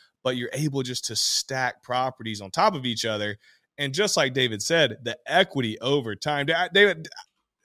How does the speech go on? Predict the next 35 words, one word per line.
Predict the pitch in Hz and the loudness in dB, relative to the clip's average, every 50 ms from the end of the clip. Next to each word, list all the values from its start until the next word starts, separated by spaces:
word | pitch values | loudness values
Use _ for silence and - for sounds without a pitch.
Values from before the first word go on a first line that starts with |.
| _ - | _ 4
I | 170 190 | 8 10
gotta | 233 240 220 | 10 10 10
get | 202 208 185 - | 10 8 8 6
your | 208 196 190 185 175 160 - - | 8 6 8 8 6 4 2 -2
opinion | 143 139 160 190 190 185 185 180 | -2 0 2 2 4 4 4 4
on | 180 185 | 4 4
this. | 190 180 175 | 4 2 2
You | 175 190 240 | 0 0 4
may | 240 202 180 | 4 4 4
differ | 156 123 131 135 160 156 - 127 | 4 0 -2 0 0 0 2 0
than | 117 107 | -4 -4
me, | 107 104 101 | -4 -4 -2
so | - 156 | 0 0
that's | 170 170 170 | 2 2 2
okay. | 156 - 156 143 117 110 | 2 4 4 4 6 4
We | 127 139 | 2 0
can | - 135 123 - | 0 -4 -4 0
argue | 123 135 143 135 139 135 127 | 2 2 2 2 0 0 0
about | 131 127 127 120 | 2 0 0 0
it | 117 | -2
if | 110 - - | -8 -8 -10
you | 104 | -12
do. | 101 87 - _ _ - _ _ - - - _ _ _ - 127 143 143 | -12 -12 -14 _ _ -20 _ _ -20 -20 -20 _ _ _ -14 -6 0 4
On | 165 180 190 180 175 160 | 4 6 6 4 2 0
social | - - - 214 247 254 - - 196 | 0 2 4 6 6 6 4 2 2
media, | 180 165 143 139 127 | 2 4 4 6 4
I | 127 | 4
spend | - - 165 | 2 0 0
a | 156 | 2
lot | 156 156 147 139 | 4 4 2 2
of | |
time | - 147 147 143 135 | 0 -2 -2 0 -2
on | 127 | -2
social | - - 139 131 - 123 | -2 -2 -2 -2 -4 -4
media | 127 143 139 139 139 135 135 135 | -4 -2 0 2 4 4 4 2